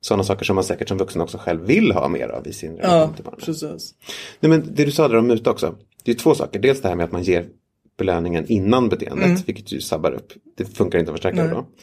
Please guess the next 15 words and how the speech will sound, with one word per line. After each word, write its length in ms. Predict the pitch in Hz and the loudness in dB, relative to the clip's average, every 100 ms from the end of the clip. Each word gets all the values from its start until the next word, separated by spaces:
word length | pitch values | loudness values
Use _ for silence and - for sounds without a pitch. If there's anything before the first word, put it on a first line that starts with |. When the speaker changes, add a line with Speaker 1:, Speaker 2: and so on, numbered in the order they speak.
| - - _ _ 117 | -20 -20 _ _ 2
Speaker 1:
Eh, 40 | |
och 40 | 117 | 4
den 80 | 110 | 4
andra 160 | 127 | 4
halvan 240 | 135 104 95 | 2 2 2
är 40 | |
ju 60 | 90 | 0
att 100 | 87 | 0
man 220 | 95 90 - _ _ _ _ _ _ _ - | -2 -4 -8 _ _ _ _ _ _ _ -2
börjar 180 | 110 104 | 2 4
erbjuda 640 | 131 107 104 156 196 113 | 4 4 4 4 4 2
förstärkare 540 | 101 98 - - 78 - | 0 -2 -6 -6 -10 -8
när 480 | 107 101 92 92 90 - _ _ _ _ _ | -2 0 2 0 -2 -8 _ _ _ _ _
barnet 340 | 107 92 90 - | -2 -2 -4 -2
krånglar. 560 | - 127 147 156 - | 2 2 2 0 -2